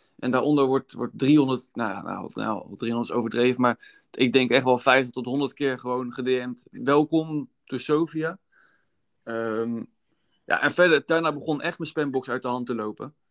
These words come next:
Dat was echt, ik denk echt dat ik drie, vierhonderd, eh, D M's heb gekregen van, van fans. Ehm,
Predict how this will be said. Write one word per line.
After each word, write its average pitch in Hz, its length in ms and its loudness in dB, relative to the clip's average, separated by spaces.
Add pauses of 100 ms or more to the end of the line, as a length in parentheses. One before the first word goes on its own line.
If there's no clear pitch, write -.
(580)
Dat 123 180 -4
was 139 260 0
echt, - 320 -4
ik 143 140 0
denk 160 220 4
echt 170 180 2
dat 156 160 2
ik 147 120 0 (120)
drie, 160 400 0
vierhonderd, 165 800 0
eh, 123 340 0 (540)
D - 60 0
M's 147 300 4
heb 156 100 -6
gekregen 127 480 -4
van, 123 380 -6
van 127 160 -4
fans. 151 460 0 (1500)
Ehm, 120 380 -2